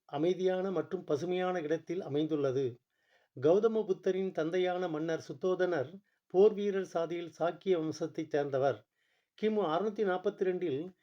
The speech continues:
தேவதாகாவில் உள்ள தனது பெற்றோரின் வீட்டிற்கு செல்லும் வழியில்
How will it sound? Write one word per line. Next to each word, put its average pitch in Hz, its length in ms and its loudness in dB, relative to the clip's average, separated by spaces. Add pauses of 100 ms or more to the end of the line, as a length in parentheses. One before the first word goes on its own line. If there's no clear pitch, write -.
(320)
தேவதாகாவில் 185 1000 2 (340)
உள்ள 180 180 0 (360)
தனது 165 400 0
பெற்றோரின் 208 600 2
வீட்டிற்கு 190 480 -6
செல்லும் 180 360 -2
வழியில் 160 440 2